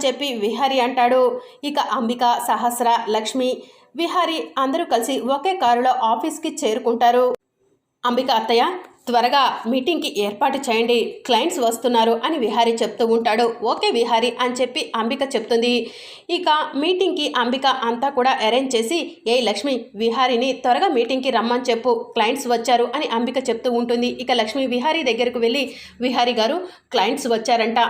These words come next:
మీటింగ్కి రమ్మని అంబిక అమ్మ చెప్పమని చెప్పారు" అని చెప్పి చెప్తూ ఉంటుంది. "పద లక్ష్మి, వెళ్దాం" అని చెప్పి విహారీ అంటాడు. విహారీ మీటింగ్ రూమ్లోకి వచ్చేసరికి అంబిక, సహస్ర, చారుకేశ ఇంకా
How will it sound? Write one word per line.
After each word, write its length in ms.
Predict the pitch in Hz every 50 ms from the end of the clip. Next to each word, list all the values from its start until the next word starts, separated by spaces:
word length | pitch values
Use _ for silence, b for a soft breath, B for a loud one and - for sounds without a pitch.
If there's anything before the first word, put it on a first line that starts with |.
| B B B B
మీటింగ్కి 460 | 247 269 339 359 381 370 339 359 330 240
రమ్మని 340 | 202 208 226 233 240 262
అంబిక 340 | - 233 240 247 - 339 359
అమ్మ 140 | 330 294 285 294 -
చెప్పమని 340 | 233 - - 240 240 233 233
చెప్పారు" 480 | 247 247 220 226 240 233 226 226 226 - 247
అని 100 | 262 - 254
చెప్పి 240 | 240 233 247 269 269 247
చెప్తూ 220 | 226 226 - 240
ఉంటుంది. 520 | 226 226 226 226 240 233 240 240 - - -
"పద 100 | 254 269
లక్ష్మి, 340 | 330 339 285 285 - 247 240
వెళ్దాం" 340 | 220 190 202 233 226 233 226 240
అని 140 | 262 247 254 254
చెప్పి 220 | 233 233 285 285
విహారీ 400 | 247 214 214 240 247 240 240 233
అంటాడు. 480 | 233 233 233 247 233 233 240 247 240 B B B B B B B
విహారీ 400 | 220 226 226 254 240 240 247 220
మీటింగ్ 420 | 214 233 269 330 - 370 349 359
రూమ్లోకి 360 | 302 269 262 262 254 262 262
వచ్చేసరికి 680 | 254 214 196 - 254 240 240 233 226 226 226 247 254 233 -
అంబిక, 520 | 214 196 214 233 233 233 233 233 233 240 233 B B B B B B B B B _ _ _ -
సహస్ర, 600 | - 339 320 330 403 392 - - 262 254 254 247 - - - 320
చారుకేశ 440 | 294 311 349 381 - 254 233 233 247 254 240 240 240 - -
ఇంకా 460 | 269 269 262 269 254 254 247 247 247